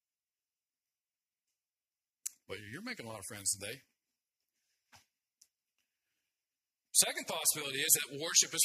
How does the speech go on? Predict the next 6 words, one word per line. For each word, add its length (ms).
for 80
the 80
congregation. 760
In 80
these 220
churches, 360